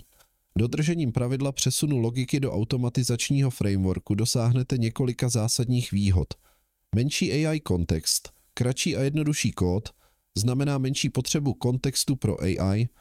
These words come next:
a tím i méně chyb. Úspora nákladů.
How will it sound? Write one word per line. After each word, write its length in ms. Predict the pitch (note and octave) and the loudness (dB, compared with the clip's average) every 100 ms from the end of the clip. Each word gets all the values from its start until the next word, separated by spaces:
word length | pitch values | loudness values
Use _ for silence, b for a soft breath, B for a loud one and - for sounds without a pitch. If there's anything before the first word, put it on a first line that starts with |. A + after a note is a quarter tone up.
| b b _ | b b _
a 120 | G#2 | -2
tím 280 | - B2+ C3 | 0 -2 0
i 100 | A#2 | 0
méně 320 | A#2 G#2+ A#2+ | 0 2 0
chyb. 220 | B2 - D#2 - _ _ _ _ _ _ _ _ _ _ _ _ - | 0 -2 -4 -10 _ _ _ _ _ _ _ _ _ _ _ _ -4
Úspora 440 | D3 - E3+ D3+ | -2 0 -2 0
nákladů. 520 | D3 A#2+ - G#2+ F2+ | 0 0 0 0 0